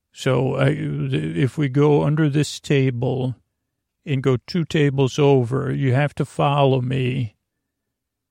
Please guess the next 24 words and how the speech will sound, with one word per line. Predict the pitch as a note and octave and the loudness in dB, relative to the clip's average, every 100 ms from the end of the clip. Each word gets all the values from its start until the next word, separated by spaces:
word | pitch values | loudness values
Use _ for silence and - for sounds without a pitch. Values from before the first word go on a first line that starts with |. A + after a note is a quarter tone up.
| _ _ _ _ _ - | _ _ _ _ _ -4
And | C#3 B2+ A#2+ B2 C3+ C3+ | 0 2 0 0 -4 -2
we | B2+ | -2
just | B2+ - | -2 0
gotta | C#3 B2 | 0 2
be | C3 | -2
careful | - D3+ D3 D#3 C#3+ | 2 2 4 2 0
and | C#3 B2+ | 0 -2
stay | - - D3 C#3 | -6 -2 0 2
low. | C#3+ D#3 A#2+ | 4 4 2
We | A#2 | -2
can't | - C#3+ - | -2 -2 -2
get | C#3+ | -6
caught. | - D#3 D3 C3+ - - - - _ _ _ _ _ _ - | 0 2 2 0 -6 -16 -18 -20 _ _ _ _ _ _ -6
I | D3 B2+ | 0 2
know | C3 C#3 D3 C#3+ C#3+ C#3+ | 2 4 6 6 4 2
the | C3 | 0
person | B2 D3 C3 - | 2 0 0 -2
who's | C3 C3+ A#2 | -2 -2 -2
next | C3 C3 - - | 0 0 -2 -4
on | C3+ C3 | -2 -2
shift | A#2 - D3 C3+ - - | -4 -2 2 2 0 -8
in | D#3+ D#3 C#3 B2+ | -4 0 0 0
the, | B2+ B2+ B2+ | 0 0 0
uh, | C3+ | -2